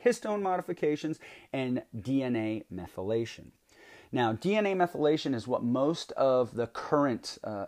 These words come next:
epigenetic clock predictors of chronological age use.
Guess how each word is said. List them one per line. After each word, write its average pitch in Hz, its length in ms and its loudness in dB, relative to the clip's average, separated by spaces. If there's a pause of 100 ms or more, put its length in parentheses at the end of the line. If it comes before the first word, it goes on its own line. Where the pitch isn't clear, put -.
epigenetic 120 640 0 (180)
clock - 540 0
predictors 135 640 2
of 113 120 -6
chronological 117 760 -2
age 156 240 0
use. 170 480 0